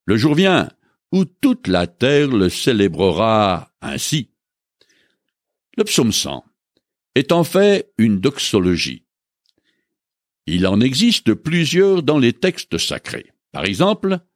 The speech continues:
aux Éphésiens, l'apôtre Paul dit : «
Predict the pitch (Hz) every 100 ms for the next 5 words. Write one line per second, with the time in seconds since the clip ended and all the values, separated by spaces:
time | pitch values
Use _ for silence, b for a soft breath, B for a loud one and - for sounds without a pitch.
0 | _ _ _ _ - 73 87 - 123 185
1 | 220 - - _ _ _ _ - 214 220
2 | - 95 - 127 95 73 85 71